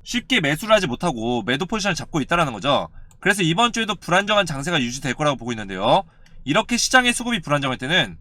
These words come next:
오히려 특정 섹터 안에서 우리가 수익을 내기가 굉장히 좋은데요. 그래서 요즘 같은 시장에서는 수급이 가장 강한 종목을 선별해서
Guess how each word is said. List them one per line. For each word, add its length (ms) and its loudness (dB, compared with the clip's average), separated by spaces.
오히려 360 4
특정 380 2
섹터 300 2
안에서 320 4
우리가 240 0
수익을 320 -2
내기가 260 -2
굉장히 340 0
좋은데요. 500 -2
그래서 220 2
요즘 300 2
같은 240 0
시장에서는 640 2
수급이 380 -6
가장 400 2
강한 300 -2
종목을 240 -4
선별해서 580 4